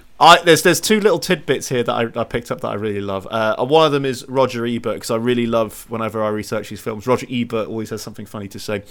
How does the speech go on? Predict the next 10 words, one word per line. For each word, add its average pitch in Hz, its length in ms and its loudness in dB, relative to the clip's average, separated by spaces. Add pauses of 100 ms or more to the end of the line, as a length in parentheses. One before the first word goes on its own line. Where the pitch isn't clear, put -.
(400)
Film 269 220 6
reviewer 202 300 6
Roger 175 260 4
Ebert 135 320 -2
commented 143 340 0
on 113 100 -2
this. 113 180 -4
He 135 100 -4
basically 120 320 0
said, 117 300 -2